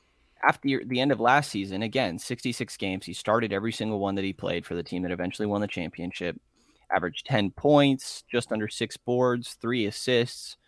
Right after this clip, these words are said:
thirty-seven percent from three. And if he were healthy, gone through that entire season, and then also had an off season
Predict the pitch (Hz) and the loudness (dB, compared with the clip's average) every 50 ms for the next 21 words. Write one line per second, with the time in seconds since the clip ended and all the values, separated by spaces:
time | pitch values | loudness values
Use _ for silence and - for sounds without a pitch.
0 | _ _ _ - 135 143 139 123 - - 127 123 123 120 - - 110 - - 110 | _ _ _ 4 4 6 6 4 4 4 4 4 4 2 0 0 -2 0 0 0
1 | 101 - - - 92 87 - - - 117 135 139 135 131 127 123 123 127 - _ | 0 0 -4 -6 -6 -6 -6 -4 -2 0 2 4 4 2 2 0 0 -4 -6 _
2 | _ _ _ _ _ _ _ _ - 113 110 107 104 101 101 98 98 - - - | _ _ _ _ _ _ _ _ 2 4 6 6 6 4 2 0 -2 -4 -4 -2
3 | 107 104 - - - 156 151 156 139 135 120 107 117 147 160 160 - - 160 151 | -2 -2 -2 -2 -2 0 2 4 4 4 4 6 6 6 4 4 2 -2 -2 -2
4 | 143 127 123 120 131 135 135 - 135 135 127 120 107 104 104 101 - - - 127 | 0 2 2 2 2 2 0 -2 -2 0 2 2 2 0 -2 -6 -6 0 4 6
5 | 135 139 139 135 135 - - 131 127 123 117 120 117 120 117 - - 104 101 101 | 6 6 4 2 0 -2 -2 -2 -2 -2 -2 -4 -4 -4 -6 -6 -6 -4 -4 -4
6 | - - 104 123 143 - 135 123 123 117 107 104 98 - - 98 113 131 131 - | -4 0 2 2 2 2 -2 -2 0 0 0 0 -4 -2 2 4 4 4 4 0
7 | - - 135 123 120 120 123 117 117 120 | -2 -2 0 0 0 2 2 2 2 0